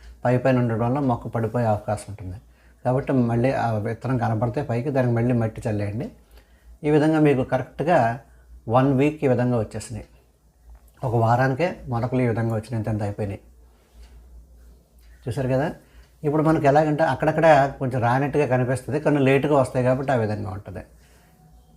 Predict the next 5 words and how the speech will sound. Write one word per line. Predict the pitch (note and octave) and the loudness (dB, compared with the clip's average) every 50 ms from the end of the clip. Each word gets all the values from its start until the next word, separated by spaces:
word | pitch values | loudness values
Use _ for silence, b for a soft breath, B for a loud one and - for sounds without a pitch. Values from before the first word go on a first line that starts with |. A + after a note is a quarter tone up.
| _ _ - - _ _ _ _ _ _ _ _ - | _ _ -20 -20 _ _ _ _ _ _ _ _ -8
చూసారా? | B2 - C#3 C3 C#3+ F#3 - - - - - _ _ _ _ _ _ _ _ _ _ _ _ _ _ _ _ - _ _ _ _ - - _ _ _ _ _ C3+ | -4 -2 -2 -2 -2 -2 -6 -10 -16 -20 -20 _ _ _ _ _ _ _ _ _ _ _ _ _ _ _ _ -20 _ _ _ _ -20 -20 _ _ _ _ _ -2
మళ్ళీ | B2 C3 C3+ C#3 | 0 2 4 2
ఇంకో | C#3 A#2+ D3+ | 2 2 0
త్రీ | B2 - B2 C3 | 0 2 4 4
డేస్‌కి | B2 B2+ B2+ B2 B2 - - | 4 6 4 2 2 -2 -6